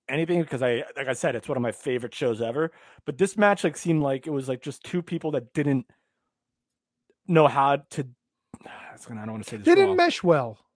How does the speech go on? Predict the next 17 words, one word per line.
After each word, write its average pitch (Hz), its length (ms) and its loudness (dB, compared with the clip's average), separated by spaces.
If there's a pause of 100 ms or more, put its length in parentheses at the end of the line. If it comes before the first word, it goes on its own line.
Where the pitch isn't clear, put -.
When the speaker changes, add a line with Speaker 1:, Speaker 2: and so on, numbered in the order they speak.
Speaker 2:
I 180 80 0
think 262 160 4
Speaker 1:
They, 247 60 8
Speaker 2:
that's 220 60 6
Speaker 1:
they 226 100 8
Speaker 2:
exact- 240 80 6
Speaker 1:
didn't 247 100 8
mesh 240 240 8
well, 247 240 10
and 175 100 8
it, 175 240 4
everything 190 380 4
seemed 170 340 2
super 165 800 2
over 147 260 2
rehearsed. 123 600 -4 (380)
Like, 120 260 -8